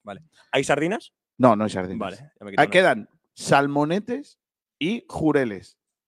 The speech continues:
Speaker 1: Guau.
Speaker 2: Los jureles que arriba le llaman, en el País Vasco le llaman a los jureles, ¿cómo es? Em, cabrachos, no. Eh, bueno,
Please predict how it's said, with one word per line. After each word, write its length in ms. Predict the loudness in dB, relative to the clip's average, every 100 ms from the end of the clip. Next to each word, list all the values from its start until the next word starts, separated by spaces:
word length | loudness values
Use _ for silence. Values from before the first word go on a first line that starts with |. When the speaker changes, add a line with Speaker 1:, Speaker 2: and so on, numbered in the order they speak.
| _ _ _ _
Speaker 1:
Guau. 280 | -4 -4 -4 _ _ _ _ _ _ _
Speaker 2:
Los 120 | -2
jureles 360 | 2 4 4 4
que 220 | 4 4
arriba 380 | 4 2 2 2
le 120 | 2
llaman, 760 | 4 4 4 4 2 -2 -6 -8
en 160 | -6 -4
el 160 | -4 -2
País 160 | -2 -2
Vasco 260 | -2 -2
le 120 | -2 0
llaman 420 | 0 -2 -2 -4
a 60 |
los 100 | -2 -2
jureles, 600 | -4 -2 0 0 -2 -6 _ _ -20 -20 -20
¿cómo 220 | -6 0 0
es? 360 | 0 -6 -16 -8
Em, 880 | -6 -4 -4 -6 -8 -12 -18 -20 _ _ _ _ _ _ _ _ -20 _ _ _ _ _
cabrachos, 520 | -20 -16 -14 -12 -12
no. 180 | -12 -16 _ -10
Eh, 680 | -6 -4 -4 -4 -4 -6 -10 -16 _ _ _ -16
bueno, 180 | -16